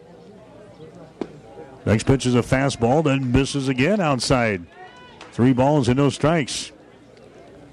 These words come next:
So Jared Foote has worked himself into the, uh, fourth inning of play. And now threatening to load the bases here with a couple of men outs.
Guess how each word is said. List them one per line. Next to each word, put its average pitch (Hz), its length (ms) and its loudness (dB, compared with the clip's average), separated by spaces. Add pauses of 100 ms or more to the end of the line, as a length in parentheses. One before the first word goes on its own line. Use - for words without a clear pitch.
(960)
So 107 140 0
Jared 135 400 2
Foote 214 240 2
has 127 180 -2
worked 147 160 0
himself 143 460 0
into 156 180 -2
the, 139 200 2
uh, 135 100 2
fourth 156 260 2
inning 151 220 0
of 117 100 0
play. 143 360 0 (920)
And 101 80 -2
now 131 140 4
threatening 139 460 0
to 123 200 4
load 139 280 2
the 127 80 0
bases 139 420 2
here 120 220 2
with 110 100 2
a 110 60 -2
couple 139 200 2
of 123 60 2
men 131 160 2
outs. 135 360 0